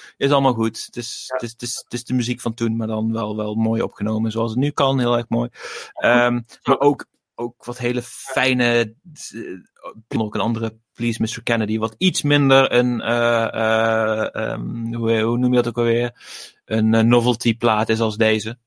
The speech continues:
Speaker 1: dan deze. Wat minder dan deze. Eh, maar ja, goed.
Speaker 2: Er is ook een verhaal dat, ehm,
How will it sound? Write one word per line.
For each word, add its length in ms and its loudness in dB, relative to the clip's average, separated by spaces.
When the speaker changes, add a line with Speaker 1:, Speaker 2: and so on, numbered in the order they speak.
Speaker 1:
dan 220 -2
deze. 360 2
Wat 200 -8
minder 400 -6
dan 220 -6
deze. 340 -8
Eh, 340 2
maar 540 0
ja, 400 -8
goed. 380 -16
Speaker 2:
Er 100 -6
is 100 -4
ook 120 -4
een 120 2
verhaal 360 0
dat, 280 -8
ehm, 460 -4